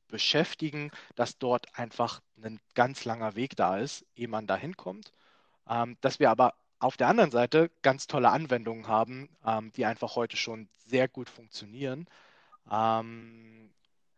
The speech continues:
und so kam mir die Idee des Algorithmus-Paradoxon und immer wieder in Unterhaltungen,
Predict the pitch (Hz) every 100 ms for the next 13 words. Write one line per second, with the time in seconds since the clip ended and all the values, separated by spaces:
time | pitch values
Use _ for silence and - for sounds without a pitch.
0 | _ _ _ _ _ 123 123 127 117 -
1 | 117 113 139 - 147 135 123 120 110 113
2 | - 120 123 - 107 107 - - - 113
3 | 156 - 127 - - - 98 98 - 127
4 | 135 - 135 - 147 127 143 135 131 -
5 | 117 110 - - 110 113 139 156 143 135
6 | 135 139